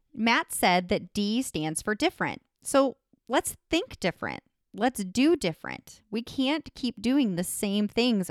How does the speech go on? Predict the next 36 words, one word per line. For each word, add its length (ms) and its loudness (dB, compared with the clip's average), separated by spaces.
over 300 0
and 100 -2
over 480 0
and 100 -2
expect 460 -6
a 40 -8
different 340 -4
result, 500 -6
especially 580 -2
when 120 0
we're 80 -12
talking 400 -2
about 240 -2
this 180 -6
one 300 0
precious 560 -4
life 320 -2
that 140 -2
we 140 -6
have. 320 -4
Next 380 -2
is 160 0
I, 400 0
innovate. 420 2
I 120 2
love 240 2
that 160 2
Matt 240 -2
said 240 0
that 120 0
we 120 0
can 140 -6
ideate 500 0
our 160 4
own 160 2
future 600 0